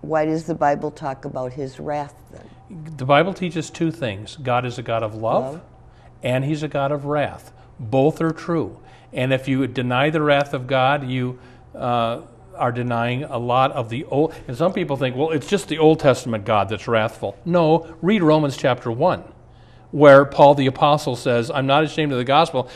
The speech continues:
Speaker 2: 'cause it saves us from the wrath of God."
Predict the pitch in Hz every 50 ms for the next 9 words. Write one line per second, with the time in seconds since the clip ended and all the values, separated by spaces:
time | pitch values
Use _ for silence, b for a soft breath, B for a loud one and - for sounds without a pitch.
0 | B B B - 123 135 127 - - 147 139 139 135 143 135 - - 147 139 139
1 | 135 B B B B 139 151 147 147 143 131 131 135 139 139 147 143 - - -
2 | - 139 131 127 117 117 - 131 127 131 135 127 110 101